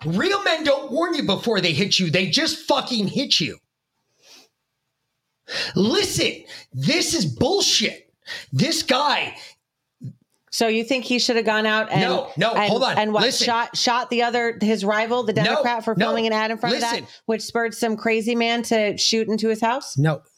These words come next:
Speaker 1: listen, stop. You, you're not listening. Again, what happened to Paul Pelosi on Monday morning? Anybody want to remind me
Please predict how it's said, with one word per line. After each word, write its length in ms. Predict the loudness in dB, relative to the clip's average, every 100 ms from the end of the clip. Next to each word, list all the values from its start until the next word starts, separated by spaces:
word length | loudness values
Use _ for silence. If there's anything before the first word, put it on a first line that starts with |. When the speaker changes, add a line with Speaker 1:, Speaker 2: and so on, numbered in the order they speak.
| 0
Speaker 1:
listen, 400 | 2 2 -2 -8
stop. 500 | -2 2 2 0 -4 _ _ _ _ _
You, 260 | 2 2 0
you're 200 | 0 2
not 280 | 4 2 0
listening. 320 | -2 0 -4 -10 _ _ _
Again, 420 | -6 0 0 0 -8 _ _ -16 -16 -16 -20 -20 -20 _ _ _ _ _ -2
what 240 | 0 0
happened 300 | 0 0 -2
to 60 | -2
Paul 220 | -2 -2
Pelosi 380 | 0 0 0 -2
on 80 | -2
Monday 200 | 0 0
morning? 280 | -2 -4 -8 -16 -20 _ _ _ _ _ _ _ _ _ _ _ _ _
Anybody 340 | 0 2 2 0
want 180 | 0 0
to 60 |
remind 360 | 0 0 0 -4
me 160 | -10